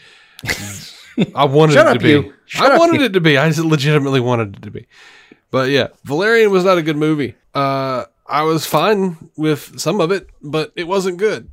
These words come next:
Speaker 1: Like, it was
Speaker 2: Mm-hmm.
Speaker 1: pretty, and I loved the, uh, what's the word I'm looking for?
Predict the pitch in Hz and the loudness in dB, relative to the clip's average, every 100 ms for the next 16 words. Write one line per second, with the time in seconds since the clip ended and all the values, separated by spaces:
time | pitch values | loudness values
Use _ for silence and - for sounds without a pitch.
0 | _ 135 143 143 127 135 135 131 139 156 | _ -10 -6 -6 -2 0 0 0 -2 0
1 | 151 202 - _ _ _ - 139 135 127 | 0 -2 -8 _ _ _ -6 -2 -2 -2
2 | 127 120 120 135 147 147 135 151 - _ | -4 -6 -4 0 0 0 -8 -10 -12 _
3 | _ - 127 135 135 131 131 127 127 123 | _ -18 -8 -4 -2 -2 -4 -4 -6 -8
4 | 127 _ _ 131 127 127 123 120 120 - | -14 _ _ -12 -10 -10 -12 -14 -16 -18
5 | - - - _ - - _ - - - | -20 -20 -20 _ -18 -18 _ -20 -16 -14
6 | - 139 135 123 123 110 107 110 104 107 | -14 -10 -10 -6 -6 -4 -8 -12 -12 -12
7 | 98 | -12